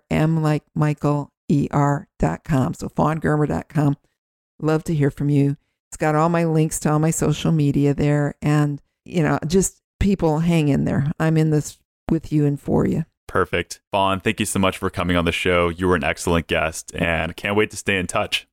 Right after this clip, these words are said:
Speaker 1: Thanks, Chris.
Speaker 2: All right. Listeners, this wraps up our two hundred and third episode of the Let's Eat Grandma Career Warrior podcast.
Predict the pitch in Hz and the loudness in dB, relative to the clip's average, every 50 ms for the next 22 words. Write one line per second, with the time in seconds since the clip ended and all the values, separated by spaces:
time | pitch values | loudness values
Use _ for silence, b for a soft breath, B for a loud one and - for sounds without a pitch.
0 | _ _ - 147 139 135 - - - - - 139 135 - - - _ _ _ - | _ _ 0 2 2 2 0 -6 -8 0 2 2 2 2 -2 -14 _ _ _ -6
1 | - 92 90 90 92 101 110 - - _ _ _ _ 107 113 120 - - 123 117 | -4 -4 0 0 0 0 0 -2 -8 _ _ _ _ 0 0 0 0 0 0 0
2 | 110 92 - 123 117 - - 113 107 90 - - - 110 104 - - 90 92 90 | 0 0 -2 -4 -6 -4 -4 -2 -2 -2 -4 -4 -2 -2 -2 0 0 0 0 0
3 | 87 - - - 135 123 123 127 123 113 92 98 92 92 - _ _ - 139 170 | -2 -4 -4 -4 -2 0 0 0 0 0 0 0 -2 -2 -4 _ _ 0 0 2
4 | 156 139 117 - 110 - - - 95 92 92 92 87 87 92 90 92 92 - - | 2 0 0 -2 -4 -8 -2 2 4 4 4 2 0 -2 0 0 0 0 0 -4
5 | 92 85 92 90 87 85 82 85 85 - - - 87 85 87 87 87 82 - - | -4 -2 0 0 2 2 0 0 -2 -4 -8 -4 -2 0 2 2 0 0 0 0
6 | 85 85 82 80 80 - - 85 85 - - - 87 82 80 82 - - - | 0 2 2 0 -2 -4 -2 -4 -4 -4 -4 -4 -2 -2 -2 -4 -6 -12 -18